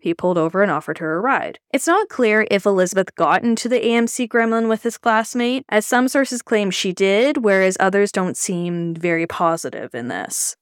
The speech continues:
Forty-five minutes after leaving Ricky's home, Elizabeth reportedly called Ricky from a pay-, from a payphone at the seven eleven in Copperas Cove. Copperas Cove is twenty-three minutes east from Lampasas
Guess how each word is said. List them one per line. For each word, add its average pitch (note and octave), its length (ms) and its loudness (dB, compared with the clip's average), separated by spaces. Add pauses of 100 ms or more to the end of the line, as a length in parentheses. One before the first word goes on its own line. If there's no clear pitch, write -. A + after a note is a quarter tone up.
Forty-five F4 500 0
minutes B3+ 280 2
after G#3+ 300 0
leaving F#3 300 -2
Ricky's E3+ 320 -2
home, B3+ 500 2
Elizabeth C#4 400 0
reportedly C4 440 0
called A3+ 260 0
Ricky G3 260 0
from G3 160 -6
a F3+ 80 0
pay-, F4 280 0
from A3 240 0
a F#3+ 60 0
payphone G#3 720 0
at G3+ 120 -4
the F#3+ 80 -2
seven A#3+ 320 2
eleven F#3 400 2
in F#3 180 -2
Copperas G3 720 0
Cove. - 580 -8 (120)
Copperas E4 440 0
Cove G#3 400 2
is G#3 200 0
twenty-three D#4+ 480 2
minutes F#3+ 420 0
east A3+ 260 -4
from G3 200 0
Lampasas C4 720 0